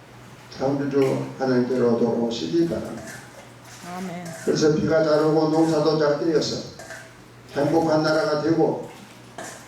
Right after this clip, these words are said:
Speaker 1: 부강한 나라가 되고 세계를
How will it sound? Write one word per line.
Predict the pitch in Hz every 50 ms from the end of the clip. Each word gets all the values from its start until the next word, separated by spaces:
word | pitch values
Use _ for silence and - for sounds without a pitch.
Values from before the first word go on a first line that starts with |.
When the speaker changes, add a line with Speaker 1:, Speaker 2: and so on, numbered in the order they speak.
| - - - - -
Speaker 1:
부강한 | - - 135 135 165 160 160 165 160 165 160 156 151
나라가 | 143 147 143 139 135 131 139 156 175 - 180 - - - - - - - - - - - - - - - - - - - - - - - -
되고 | 156 165 165 - - - - - - - - - - - - -
세계를 | - - - - 147 151 170 170 165 160 156 151 151 156 - - -